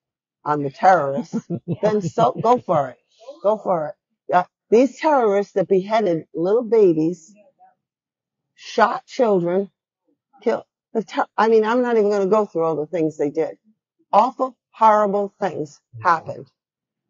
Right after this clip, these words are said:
Speaker 1: And we've got to just let God be God and let God respond the way God wants to respond and pray that Israel listens to Ma-,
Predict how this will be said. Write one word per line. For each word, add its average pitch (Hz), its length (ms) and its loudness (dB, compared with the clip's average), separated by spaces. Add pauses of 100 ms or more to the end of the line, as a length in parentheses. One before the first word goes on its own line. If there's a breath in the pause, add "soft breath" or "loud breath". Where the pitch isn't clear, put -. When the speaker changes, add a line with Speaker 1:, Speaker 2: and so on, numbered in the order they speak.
Speaker 1:
And 175 280 -4
we've 214 280 0
got 233 220 -2
to 180 160 -8
just 185 300 -4
let 170 220 2
God 190 340 4
be 233 100 0
God 202 460 4 (680)
and 151 120 0
let 160 160 -2
God 190 240 6
respond 214 500 2
the 175 60 0
way 180 160 4
God 180 260 4
wants 185 260 0
to 208 60 -4
respond 185 580 0 (300)
and 180 160 2 (140)
pray 262 480 4 (240)
that 196 180 -2
Israel 208 540 4 (200)
listens 254 640 6
to 196 100 2
Ma-, 180 160 -2